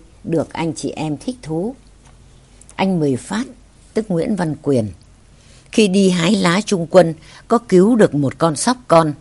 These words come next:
bị mưa gió làm rơi tổ. Con sóc bị lạnh, nằm đói và run rẩy. Anh mang sóc về, sưởi ấm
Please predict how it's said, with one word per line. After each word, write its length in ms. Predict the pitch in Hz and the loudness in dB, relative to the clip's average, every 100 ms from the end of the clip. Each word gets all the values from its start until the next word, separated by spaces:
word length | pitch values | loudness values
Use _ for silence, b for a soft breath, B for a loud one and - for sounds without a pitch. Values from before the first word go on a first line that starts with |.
| - | -12
bị 260 | - 160 104 | -2 0 0
mưa 240 | 160 165 | 2 2
gió 360 | 123 147 160 262 | 2 -2 -2 0
làm 200 | 165 117 | 0 0
rơi 200 | 143 147 | 0 0
tổ. 240 | 147 135 82 _ _ _ b b b | 2 0 0 _ _ _ b b b
Con 140 | 180 160 | -4 -2
sóc 240 | - 247 | -4 -2
bị 140 | 160 98 | -2 -2
lạnh, 260 | 143 139 - B B - | -2 -4 -8 B B -8
nằm 260 | 165 151 | -4 -2
đói 320 | 135 143 190 277 | -2 -2 -4 -2
và 140 | 151 135 | -2 -4
run 280 | 180 175 | -4 -4
rẩy. 320 | 127 165 113 82 b b b b b | -2 -2 -2 -8 b b b b b
Anh 380 | - 175 175 170 | -8 -4 -4 -4
mang 160 | 170 156 | -4 -6
sóc 320 | - 269 - | -6 -6 -2
về, 280 | 151 123 104 - | -2 -2 -6 -10
sưởi 260 | - 165 85 | -6 -4 -4
ấm 360 | - 147 233 | -6 -4 -4